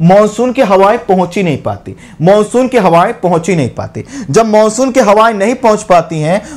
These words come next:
यह area क्या रह जाता है, शुष्क रह जाता है। तो एक समय यहां पर क्या होगा, आपको बाढ़ की घटना देखने को मिलेगी। यहां पर क्या होगा, एक समय आपको बाढ़ की घटना, उसी समय यहां पर आपको शुष्कता देखने को मिलेगा। यहां पर क्या होगा,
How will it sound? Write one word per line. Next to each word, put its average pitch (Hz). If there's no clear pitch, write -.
यह 226
area 208
क्या 233
रह 190
जाता 139
है, 131
शुष्क 190
रह 208
जाता 180
है। 285
तो 240
एक 277
समय 196
यहां 196
पर 247
क्या 247
होगा, 147
आपको 214
बाढ़ 196
की 254
घटना 185
देखने 160
को 165
मिलेगी। 160
यहां 190
पर 208
क्या 220
होगा, 214
एक 220
समय 220
आपको 196
बाढ़ 175
की 202
घटना, 202
उसी 233
समय 240
यहां 208
पर 208
आपको 185
शुष्कता 202
देखने 180
को 170
मिलेगा। 156
यहां 185
पर 180
क्या 220
होगा, 160